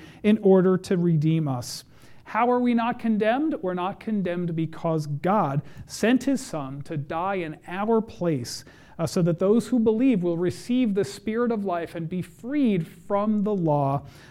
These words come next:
of sin and death. And I think it just shows how mighty a work it is for God to save sinful creatures like us, that it took all three members of the Trinity to get it done. And so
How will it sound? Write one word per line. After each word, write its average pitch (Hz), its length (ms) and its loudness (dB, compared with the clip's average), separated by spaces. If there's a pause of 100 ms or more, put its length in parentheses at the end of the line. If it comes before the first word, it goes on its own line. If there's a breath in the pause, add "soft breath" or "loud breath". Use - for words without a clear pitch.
of 170 180 2
sin 160 540 -2
and 151 300 -2
death. 127 400 -6 (340 soft breath)
And 156 80 -6
I 165 60 -2
think 226 240 -2
it 226 100 -2
just - 240 -6
shows 151 420 -4
how 190 360 -4
mighty 233 540 4
a 269 60 4
work 254 280 4
it 233 80 4
is 196 480 2 (240 loud breath)
for 214 160 0
God 214 340 2
to 214 100 -2
save 226 460 0
sinful 277 460 0
creatures 254 440 -2
like 226 200 2
us, 226 220 2
that 190 100 -2
it 190 100 0
took 226 240 -2
all 269 300 6
three 254 400 0
members 233 640 2 (240 loud breath)
of 190 160 0
the 185 80 4
Trinity 175 640 -2 (240 loud breath)
to 190 100 -2
get 160 300 4
it 135 240 0
done. 147 440 0 (600 loud breath)
And 170 140 2
so 170 420 2